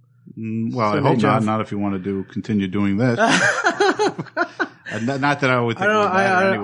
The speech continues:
Speaker 1: anyways.
Speaker 2: um, but, you know, there, there have been first times, there have been a lot of firsts. Uh, I don't, I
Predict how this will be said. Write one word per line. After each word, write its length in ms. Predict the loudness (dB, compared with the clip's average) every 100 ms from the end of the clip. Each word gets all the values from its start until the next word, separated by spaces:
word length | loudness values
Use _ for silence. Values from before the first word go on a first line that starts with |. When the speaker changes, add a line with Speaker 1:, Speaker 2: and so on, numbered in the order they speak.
| 0
Speaker 1:
anyways. 120 | 2
Speaker 2:
um, 220 | 2 0 -2
but, 360 | 0 2 0
you 100 | 0
know, 200 | 2 4
there, 280 | 4 2 0
there 200 | 0 0
have 80 | 2
been 160 | 2 2
first 260 | 0 0
times, 300 | 0 0 -2
there 220 | -6 -4 -2
have 80 |
been 120 | -2 0
a 60 |
lot 160 | 2 2
of 80 | 0
firsts. 420 | -6 -8 -10 -10
Uh, 220 | -8 -6
I 60 | -4
don't, 240 | -2
I 60 | -2